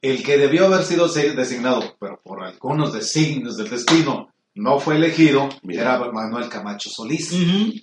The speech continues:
Speaker 1: que era una persona que había estado más cerca todavía de este Carlos Salinas de Gortari, inclusive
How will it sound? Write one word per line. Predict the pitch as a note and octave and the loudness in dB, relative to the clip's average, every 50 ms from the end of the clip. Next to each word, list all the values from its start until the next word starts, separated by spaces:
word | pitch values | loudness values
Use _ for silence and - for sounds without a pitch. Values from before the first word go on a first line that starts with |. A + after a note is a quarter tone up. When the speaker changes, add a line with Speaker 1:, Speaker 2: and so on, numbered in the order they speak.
| - _ | -14 _
Speaker 1:
que | - B2 | -4 -2
era | B2+ C3+ | 2 2
una | D3 D3+ D#3 D3 | 4 4 4 4
persona | C#3+ C3+ B2 C#3+ D#3 D#3 | 2 2 2 0 0 0
que | C#3+ C#3+ | 2 2
había | C#3+ | 2
estado | C#3+ D3 D#3+ D#3+ D3+ | 2 4 2 2 2
más | C#3 D3+ D#3+ F#3+ G#3+ A3 G3+ G3+ | 2 4 6 6 6 6 4 0
cerca | - F#3 C3 - F3 - | 0 -2 -2 -2 -2 0
todavía | C3+ B2+ B2+ C3 C#3+ | 0 0 2 2 2
de | C#3+ C#3 B2 | 2 0 -2
este | A2 G2+ - G#2 | -4 -6 -8 -8
Carlos | - B2 B2 C3 C3 - | -6 -6 -4 -4 -6 -6
Salinas | B2+ A#2 B2+ B2+ C3+ C3 | -6 -6 -6 -6 -6 -4
de | A#2+ | -4
Gortari, | A2+ A2+ A2 C3+ C3+ C#3+ D3+ D#3 D3 | -4 -4 -4 -4 -4 -4 -4 -6 -6
inclusive | C3+ - B2 B2 A#2 G#2+ D3+ G3 A3+ A3+ G#3 - - - - | -8 -8 -6 -6 -6 -2 0 2 4 4 4 4 2 -2 -10